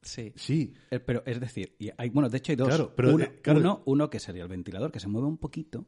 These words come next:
Speaker 2: Sí, no,
Speaker 3: y el
Speaker 2: pero
Speaker 3: segundo es el bastón.
Speaker 2: a partir de ese momento tenemos varios ventiladores.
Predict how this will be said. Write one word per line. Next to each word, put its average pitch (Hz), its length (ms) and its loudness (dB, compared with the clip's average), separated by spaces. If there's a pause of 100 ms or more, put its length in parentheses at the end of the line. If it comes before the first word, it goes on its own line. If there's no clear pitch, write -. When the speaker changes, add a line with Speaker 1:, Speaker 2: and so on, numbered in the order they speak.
Speaker 2:
Sí, 107 320 -2
no, 135 100 2
Speaker 3:
y - 20 4
el 113 40 2
Speaker 2:
pero 120 60 2
Speaker 3:
segundo 123 260 0
es 147 80 -2
el 156 80 -2
bastón. 113 400 -2 (220)
Speaker 2:
a 117 80 -6
partir 120 240 0
de 190 60 4
ese 165 100 -4
momento 160 420 -2 (400)
tenemos 120 300 0
varios 131 200 0
ventiladores. 87 720 -4